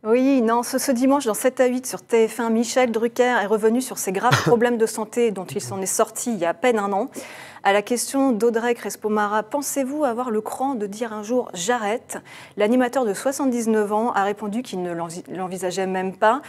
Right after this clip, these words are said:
Speaker 1: et qu'il aimerait mourir sur scène, comme le chantait Dalida, dit-il. Alors Michel Drucker, qui se verrait bien continuer dix ans de plus, est d'ailleurs remonté sur scène le quatorze janvier dernier avec son spectacle De vous à moi.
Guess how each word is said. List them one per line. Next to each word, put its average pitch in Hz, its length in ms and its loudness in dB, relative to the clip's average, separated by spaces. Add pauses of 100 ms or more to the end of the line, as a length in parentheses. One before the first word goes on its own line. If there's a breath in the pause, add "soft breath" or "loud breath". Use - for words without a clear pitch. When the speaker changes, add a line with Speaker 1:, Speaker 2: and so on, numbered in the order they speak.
(260 loud breath)
Speaker 1:
et 214 80 -2
qu'il 247 220 0
aimerait 240 480 4
mourir 285 480 2
sur 214 180 -6
scène, 220 480 2 (160)
comme 269 240 6
le 226 160 4
chantait 226 400 2
Dalida, 202 540 2
dit-il. 196 500 -2 (440 loud breath)
Alors 175 120 4
Michel 214 320 2
Drucker, 247 500 4
qui 220 120 -8
se - 120 -4
verrait 202 300 2
bien 240 260 2
continuer 220 440 0
dix 254 180 2
ans 254 80 2
de 226 60 -2
plus, 262 340 -4
est 208 60 6
d'ailleurs 220 340 4
remonté 277 400 2
sur 220 260 -4
scène 247 460 0
le 190 120 2
quatorze 240 580 0
janvier 185 240 -2
dernier 180 220 -4
avec 214 100 -2
son 190 100 -10
spectacle 196 480 -6
De 175 80 -2
vous 220 240 -2
à 202 80 4
moi. 180 200 -6